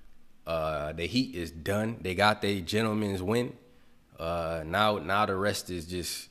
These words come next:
it's gonna be destruction. It's gonna be destruction. Lakers will win four one like they won all the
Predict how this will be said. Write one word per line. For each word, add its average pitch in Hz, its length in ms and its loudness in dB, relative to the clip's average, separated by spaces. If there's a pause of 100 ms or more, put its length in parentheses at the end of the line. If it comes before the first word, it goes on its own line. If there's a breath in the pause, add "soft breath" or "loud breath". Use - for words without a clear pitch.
it's 95 140 -2
gonna 90 240 -2
be 87 120 -6
destruction. 85 580 -6 (880)
It's - 100 -16
gonna 95 180 -2
be 87 100 -4
destruction. 90 680 -2 (480 soft breath)
Lakers 95 380 0
will 87 140 -2
win 87 220 -4
four 101 320 0
one 90 260 -2
like 85 220 -2
they 85 100 -4
won 80 180 -4
all 101 220 4
the 92 220 -4